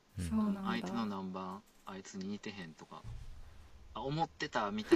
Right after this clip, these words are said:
Speaker 3: いな話をしたり。
Speaker 2: へー。
Speaker 1: うん。
Speaker 3: そうそう。しょうもない話もしますね。
Speaker 1: あ、喋ってないと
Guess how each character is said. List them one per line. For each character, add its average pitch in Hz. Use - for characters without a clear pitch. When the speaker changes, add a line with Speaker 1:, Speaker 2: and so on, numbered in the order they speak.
Speaker 3:
い 98
な 95
話 110
を 123
し -
た 95
り。 -
Speaker 2:
へ -
ー。 226
Speaker 1:
う -
ん。 82
Speaker 3:
そ 101
う -
そ -
う。 95
し -
ょ 113
う 110
も 120
な 120
い -
話 107
も 90
し -
ま 95
す -
ね。 101
Speaker 1:
あ、 92
喋 135
っ 165
て 147
な 120
い 120
と 113